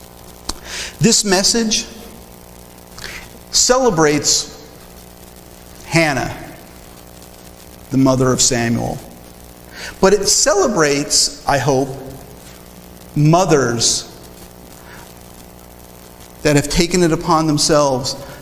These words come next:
to nurture children to release them into the world.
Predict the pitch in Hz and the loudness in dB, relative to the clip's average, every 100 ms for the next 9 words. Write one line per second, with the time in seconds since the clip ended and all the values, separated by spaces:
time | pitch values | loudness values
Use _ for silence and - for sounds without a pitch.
0 | - - 151 147 147 160 160 - 147 - | -14 0 2 4 6 4 2 0 0 2
1 | 147 147 131 113 131 - - - - - | 2 2 0 -2 -6 -12 -18 -20 -20 -16
2 | - - - - 208 226 226 247 285 - | -14 -14 -14 0 2 4 4 4 2 2
3 | 170 165 165 - 160 143 175 190 - - | 2 0 -2 -2 0 2 2 2 -2 -4
4 | - | -12